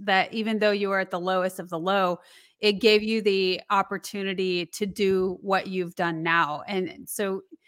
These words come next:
you have utilized that as a good thing, you know, going back and looking at our past.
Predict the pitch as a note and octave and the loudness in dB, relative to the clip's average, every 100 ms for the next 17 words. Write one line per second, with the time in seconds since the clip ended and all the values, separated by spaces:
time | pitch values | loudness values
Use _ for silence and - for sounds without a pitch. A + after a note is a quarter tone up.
0 | _ _ G#3+ A3 G#3+ G3 F#3+ A3 A#3 A#3 | _ _ -2 2 4 4 2 0 2 4
1 | F#3+ F3 F3+ F3 - F3 E3 D#3 G#2+ - | 4 4 2 -4 -2 0 2 2 -2 -8
2 | - F#3+ F3 F3 E3+ - - - _ _ | -2 0 0 -2 -6 -12 -16 -20 _ _
3 | _ G#3 F#3+ - A3+ F#3 - - G#3+ F3+ | _ -6 -6 0 2 2 -2 -4 0 0
4 | E3 F#3 F#3+ G3 G#3+ B3+ D4+ G#3+ G#3+ A3+ | -2 -2 -2 0 2 4 4 6 4 2
5 | G#3+ G3 F#3+ F#3+ F3+ F3 E3+ - F#3+ E3 | 0 -2 -4 -4 -2 -2 -4 4 6 6
6 | F#3+ - - | 0 -10 -12